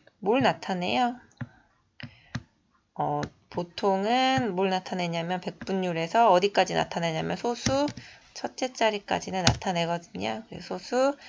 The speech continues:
첫째 자리까지 표시 형식에서 고쳐주실 수 있어요. 그런 다음 자, 레이블 위치가 너무 바깥으로 튀어나가 있죠. 그래서 레이블 위치를 안쪽 끝에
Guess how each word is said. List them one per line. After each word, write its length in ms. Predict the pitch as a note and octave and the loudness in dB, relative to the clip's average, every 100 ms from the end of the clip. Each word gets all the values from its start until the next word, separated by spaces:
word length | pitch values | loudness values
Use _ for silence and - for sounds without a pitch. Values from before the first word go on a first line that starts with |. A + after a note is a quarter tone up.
| - - | -20 -10
첫째 360 | - B3+ C4+ B3+ | -6 -2 0 2
자리까지 480 | A#3 A3 G3+ G3 G3+ | 2 2 0 0 -4
표시 260 | G#3+ - | -4 -2
형식에서 680 | G#3+ G#3+ - G3+ F3+ A3 A3 | -2 -2 -4 -4 0 0 0
고쳐주실 840 | F#3 F3 - F#3 F3+ E3 - E3+ | -4 -6 -2 -2 -2 -8 -6 -6
수 460 | E3+ - - A3 - | -8 -10 -6 -6 -6
있어요. 320 | - - C#3+ C#3+ - - - _ _ _ - - - - - - | -8 -6 -6 -8 -12 -20 -20 _ _ _ -20 -18 -18 -20 -12 4
그런 220 | C4 B3 | 6 8
다음 360 | G3+ G3+ G3+ | 6 6 2
자, 200 | F3+ - | -2 -2
레이블 360 | D3+ C4+ G#3 B3+ | 0 4 4 4
위치가 380 | G#3+ - C4 A3+ | 0 0 6 6
너무 220 | E3+ F#3+ | 6 4
바깥으로 560 | - - G#3+ - G#3 G#3 | 2 0 -2 0 -4 -2
튀어나가 460 | C4 A#3+ F#3 F3+ | 0 2 2 2
있죠. 380 | F3+ - G#3 G3+ - | 0 -2 -4 -4 -6
그래서 280 | F3+ E3+ | -14 -6
레이블 380 | D#3+ D#3 D#3+ E3 | -2 0 -2 -4
위치를 840 | D#3 F3+ - A#3 G3 F3+ A3+ B3+ D4+ - - - _ _ _ _ _ _ _ _ - - _ _ _ _ _ - - | -4 -6 -2 2 2 4 4 4 0 -6 -12 -12 _ _ _ _ _ _ _ _ -12 -12 _ _ _ _ _ -18 -8
안쪽 720 | - D#3+ D#3+ - - - - | -4 -2 -4 -8 -4 -4 -4
끝에 460 | - D4 - - | -6 -6 -2 0